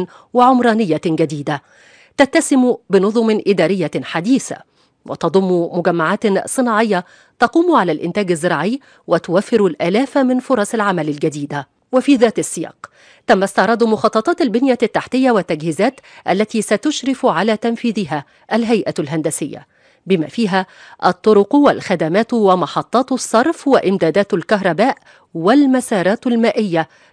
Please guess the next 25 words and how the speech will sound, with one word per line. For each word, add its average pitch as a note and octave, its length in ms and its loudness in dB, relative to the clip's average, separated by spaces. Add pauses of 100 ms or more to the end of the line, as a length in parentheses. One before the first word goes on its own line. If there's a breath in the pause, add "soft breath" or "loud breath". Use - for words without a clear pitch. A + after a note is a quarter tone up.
لنقل B3 480 2
مياه G#3 320 0
الري. - 260 -8 (280)
أضاف G3+ 260 2
المتحدث G3+ 560 0
الرسمي C#4 480 2
أن G3 180 0
السيد G#3 420 -2
وزير F#3 260 0
الزراعة F#3+ 480 0 (340 loud breath)
عرض A#3 360 2
كذلك G#3 600 -2 (320 loud breath)
رؤية G#3 380 4
الوزارة G#3 480 2
للسبل A#3 440 0
الكفيلة G#3+ 680 0
لحماية F3 560 -2
الأمن F#3 300 -2
الغذائي F3+ 580 -2 (260 soft breath)
ودعم A#3 380 2
القطاع D#3+ 380 -2
الزراعي، E3 560 -4 (540 soft breath)
والتي D#3+ 360 -4
ترتكز F3 600 -4
بالأساس F3 640 -2